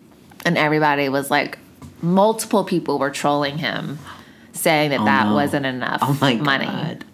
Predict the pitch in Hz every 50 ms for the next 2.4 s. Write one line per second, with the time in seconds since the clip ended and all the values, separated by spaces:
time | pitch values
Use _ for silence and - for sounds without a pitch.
0 | - - 156 143 127 - - 110 131 139 160 - - - - 135 - 139 - -
1 | 107 104 95 90 - - 90 104 117 110 - 95 107 80 67 87 92 85 - 95
2 | 98 90 - 71 78 - -